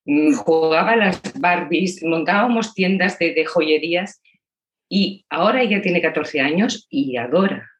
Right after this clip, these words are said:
la sensación esta que, que, de recuerdo y de vivencia, la adora. Yo le digo, "¿Pero cómo te puedes acordar?". "Si es que me acuerdo". Y te da detalles de cuando tenía tres y cuatro años, yo alucino, porque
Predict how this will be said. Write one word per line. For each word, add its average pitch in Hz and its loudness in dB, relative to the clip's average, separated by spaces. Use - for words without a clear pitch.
la 131 -8
sensación 139 -4
esta 135 0
que, 127 -2
que, - -12
de 131 -2
recuerdo 135 0
y 131 -4
de 135 -8
vivencia, 127 0
la 113 -4
adora. 233 0
Yo 165 2
le 135 0
digo, - 0
"¿Pero 165 -2
cómo 370 -2
te 453 2
puedes 190 -2
acordar?". 131 -4
"Si - -8
es - -6
que 165 -2
me 147 2
acuerdo". 135 -4
Y 135 -2
te 147 -2
da 180 2
detalles 240 0
de 147 -2
cuando 139 0
tenía 202 0
tres 269 2
y 339 2
cuatro 165 -2
años, 135 0
yo 180 0
alucino, 175 -2
porque 117 -8